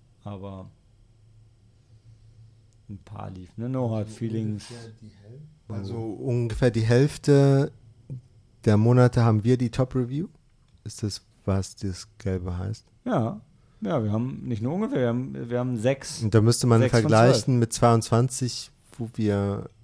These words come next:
Speaker 2: wie oft wir die Top-Review geschrieben haben. Aber das machen wir vielleicht ein andermal.
Speaker 1: Ja, lass mal jetzt nicht, äh, in die Schritte. Aber ich find, ich fand's auf jeden Fall gut. Ich find, wir haben Leute erreicht, ähm, und wir haben,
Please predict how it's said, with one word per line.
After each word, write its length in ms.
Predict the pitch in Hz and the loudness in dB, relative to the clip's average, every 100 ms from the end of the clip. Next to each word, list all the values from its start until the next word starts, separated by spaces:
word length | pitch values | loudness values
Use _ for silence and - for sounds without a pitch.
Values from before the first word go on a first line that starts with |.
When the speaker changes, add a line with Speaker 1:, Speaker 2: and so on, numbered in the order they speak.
| - | -12
Speaker 2:
wie 120 | 104 | -10
oft 240 | 101 - | -8 -6
wir 100 | 113 | -2
die 120 | 104 98 | -2 -2
Top-Review 480 | 98 - 98 95 | -6 -6 -8 -6
geschrieben 400 | 95 - 90 87 | -8 -8 -10 -10
haben. 340 | 85 85 - - - _ _ _ _ _ _ _ _ _ - _ - | -10 -6 -6 -6 -16 _ _ _ _ _ _ _ _ _ -20 _ -2
Aber 220 | 98 101 | 0 0
das 160 | 95 | -2
machen 140 | 101 98 | -4 -6
wir 60 | |
vielleicht 240 | 90 90 90 | -6 -8 -8
ein 80 | 98 | -8
andermal. 380 | 90 85 82 85 _ 202 202 | -6 -4 -6 -10 _ -18 -14
Speaker 1:
Ja, 500 | - 170 175 175 175 - | -12 -10 -6 -4 -6 -6
lass 160 | 165 127 | -4 2
mal 140 | 139 | 6
jetzt 200 | 131 - | 6 4
nicht, 240 | 135 - | -2 -2
äh, 220 | 147 123 127 | 4 6 6
in 60 | |
die 100 | 113 | 4
Schritte. 260 | 104 117 - | 0 -6 -4
Aber 240 | 156 - | -4 -2
ich 140 | 180 - | -6 -4
find, 320 | 254 320 - - | -8 -8 -16 -6
ich 180 | 185 - | -6 -4
fand's 200 | 214 170 | -6 -6
auf 80 | |
jeden 140 | 143 123 | -6 -4
Fall 100 | 110 | -4
gut. 400 | 156 220 233 - | -4 -4 -6 -8
Ich 160 | 131 | -14
find, 160 | - 113 | -12 -12
wir 60 | 104 | -10
haben 120 | 101 | -8
Leute 200 | 104 101 | -8 -6
erreicht, 800 | 110 123 185 185 185 151 - - | -4 0 2 2 -2 -6 -12 -10
ähm, 760 | 131 123 123 120 120 127 - 120 | -6 -4 -4 -4 -6 -10 -16 -12
und 180 | 113 104 | -10 -6
wir 120 | 104 | -6
haben, 360 | 101 104 104 | -6 -10 -14